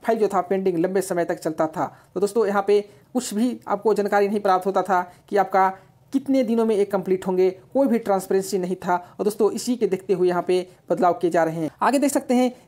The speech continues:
"Recognizing the need for a more streamlined regulated approach, board have decided to adopt following biannual timelines on, on request transfer।" तो दोस्तों, देख सकते हैं, यहाँ पे रेलवे बोर्ड द्वारा एक नया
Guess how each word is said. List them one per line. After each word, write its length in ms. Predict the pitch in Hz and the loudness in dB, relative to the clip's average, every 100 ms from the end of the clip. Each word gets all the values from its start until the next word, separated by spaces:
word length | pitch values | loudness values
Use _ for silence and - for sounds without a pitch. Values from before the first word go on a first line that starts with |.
| 233 | -2
"Recognizing 640 | 254 294 294 269 339 320 | 0 2 2 4 2 4
the 300 | 247 247 208 | 4 2 2
need 400 | 269 370 370 - | 4 4 0 2
for 120 | 254 | 2
a 200 | 254 247 240 - - 196 | 4 2 0 -10 -2 2
more 220 | 285 392 381 - - - - | 4 4 0 -8 -20 -10 -6
streamlined 680 | 240 - 330 311 247 247 247 - - | -6 0 2 4 4 2 -2 -6 0
regulated 460 | 214 254 330 370 359 | 2 4 4 2 2
approach, 480 | 247 247 247 240 233 - - | 0 2 2 2 -4 -8 -6
board 240 | 180 262 | 2 2
have 260 | 220 226 220 | 2 2 2
decided 420 | 202 202 220 220 214 | 0 2 2 2 -2
to 80 | 226 | -6
adopt 500 | - 220 196 285 285 | -2 0 4 2 2
following 640 | 269 - _ - 294 320 320 | -4 -4 _ 2 4 4 4
biannual 460 | 220 208 233 240 233 | 4 2 4 2 2
timelines 580 | 233 214 214 208 208 214 | 2 2 4 2 2 0
on, 160 | 220 | -2
on 140 | 220 220 | 0 0
request 340 | 196 196 185 | 0 0 -2
transfer।" 460 | 185 175 170 - 156 - - | 0 -2 -2 -2 -4 -4 -10
तो 60 | 190 | -4
दोस्तों, 240 | 196 208 | -2 0
देख 120 | 208 202 | 0 0
सकते 220 | 220 226 | -4 0
हैं, 300 | 226 233 - - | 0 -2 -6 -4
यहाँ 180 | 202 220 | -2 2
पे 240 | 226 233 226 - | 2 2 -2 0
रेलवे 340 | 190 233 247 | 2 4 2
बोर्ड 260 | 208 214 208 | 4 2 4
द्वारा 260 | 202 202 | 2 2
एक 340 | - 208 202 - - 196 | 2 0 0 -4 -8 0
नया 320 | 233 240 | 2 4